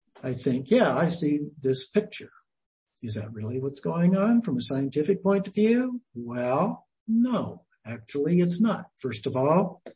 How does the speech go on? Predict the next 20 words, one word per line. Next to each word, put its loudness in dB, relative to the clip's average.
there 2
are 2
atoms. 0
It's -14
made 2
up 2
of -2
atoms, -4
and -2
I 0
cannot 2
see 4
atoms 2
at -8
all. -8
Okay? -2
So 4
that's -4
a 6
delusion. 4